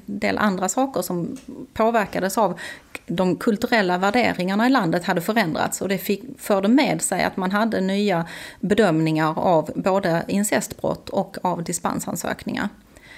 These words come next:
Eh, om man ser till incestbrott, där jag sa att på det tidiga sjuttonhundratalet så såg man kärlek nästan som en försvårande omständighet. För på den tiden så var det ideal att man skulle låta förnuftet styra sina känslor. Som vuxen människa så var man,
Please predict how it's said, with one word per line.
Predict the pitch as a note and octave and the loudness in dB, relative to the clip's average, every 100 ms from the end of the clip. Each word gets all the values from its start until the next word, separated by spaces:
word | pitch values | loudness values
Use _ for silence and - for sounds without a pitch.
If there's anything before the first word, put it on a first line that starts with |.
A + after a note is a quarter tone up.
| - - - | -20 -12 -2
Eh, | F3+ F3 - | 2 2 2
om | G#3+ | 4
man | G#3+ | 4
ser | A3 A3 | 4 4
till | A3 F#3+ - | 4 0 2
incestbrott, | G#3+ G#3+ A3+ - G#3 F#3 | 2 4 2 2 0 0
där | G#3 G3 | 2 0
jag | |
sa | G#3+ A#3 F3 | 2 4 2
att | - - | -2 -8
på | G3 | -4
det | G3 | 0
tidiga | B3 A#3+ G#3+ G3 G#3 | 2 2 2 2 0
sjuttonhundratalet | - B3 G#3+ F3+ F3+ E3 D#3+ - | -2 0 0 0 0 0 0 -2
så | - F3+ | -6 -2
såg | G#3+ F3+ | 0 0
man | F#3 F3 | 0 0
kärlek | G3+ G3 G3+ E3 - - | 0 2 0 -2 -8 -6
nästan | - G#3 - F3 | -2 -2 -2 -4
som | F3 F3+ | -2 -2
en | F3 | -2
försvårande | E3+ - - A3+ F3 F3+ G3 | -2 -2 4 4 4 2 2
omständighet. | B3 B3+ - - F#3+ - - - - - - | 2 2 -2 -4 -4 -6 -8 -20 -20 -20 -10
För | - G3+ | -2 0
på | A3+ | 2
den | G#3+ F#3 | 2 4
tiden | C4+ F#3 E3+ | 2 4 2
så | F3+ | 0
var | F3+ | 0
det | F3 | 0
ideal | F#3 F#3+ A3+ F3+ D2+ - - | 0 0 2 2 0 -2 -4
att | F3 | -4
man | F3+ E3+ | -2 -4
skulle | - F3+ | -2 0
låta | F3 E3+ E3+ | 0 -2 -4
förnuftet | - G#3 A3 A3 - - - - | 0 4 4 2 -2 -4 -4 -6
styra | - F3+ G3 - | -4 0 -2 -2
sina | F3 F3 E3+ | -4 -2 -2
känslor. | - G#3+ C4 - - | 0 0 -2 -4 -6
Som | - F3 | -2 0
vuxen | G#3 - F3 | 0 -2 -2
människa | F#3 G3+ F3+ D3+ | -2 -2 -2 -4
så | E3+ | -4
var | F3 | -2
man, | E3 E3 | -2 -2